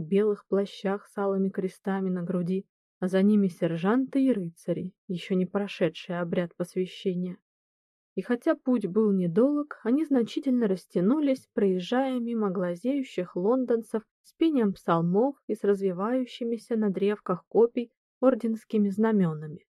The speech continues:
Окрестные жители смотрели на тамплиеров вроде бы с почтением. Однако порой можно было расслышать, как кто-то говорил: "Мол, уж до чего надменны эти храмовники,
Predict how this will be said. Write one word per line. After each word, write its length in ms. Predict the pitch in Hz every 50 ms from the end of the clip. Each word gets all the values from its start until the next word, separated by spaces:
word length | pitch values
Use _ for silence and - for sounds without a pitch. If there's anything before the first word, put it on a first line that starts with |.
| _ _ _ _ _ _ _ _ _ _ _ -
Окрестные 580 | 190 - 262 277 320 320 - 254 226 202 202
жители 500 | 196 190 220 262 - - 320 285 294 277 -
смотрели 600 | - - 208 190 175 175 202 202 214 233 247 262
на 160 | 254 269 269
тамплиеров 760 | - 226 196 196 - 185 175 175 185 180 185 185 220 254 262 -
вроде 360 | - 175 175 - 226 233 262
бы 100 | 240 254
с 80 | 254 -
почтением. 880 | _ - 285 294 - - - - 233 214 190 175 165 160 160 160 - - _ _ _ _ _ _ _ _ _
Однако 380 | - 185 170 190 226 220 - 214
порой 340 | - 226 226 262 294 294 262
можно 360 | 196 202 240 254 - 202 190
было 220 | 196 247 240 214
расслышать, 600 | 185 180 180 - - - 269 294 - - 294 -
как 180 | - - 180 175 _
кто-то 340 | - - - 277 262 233 190
говорил: 540 | 175 180 175 175 190 233 269 320 311 294 _ _ _ _ _ _ _ _ -
"Мол, 260 | 196 202 190 190 190
уж 140 | 185 175 -
до 160 | 180 180 180
чего 340 | - - - 185 165 208 269
надменны 680 | 302 311 269 208 208 208 247 247 214 180 170 175 170
эти 160 | 175 - -
храмовники, 840 | 175 - - 208 214 220 214 202 180 175 170 160 165 - - - -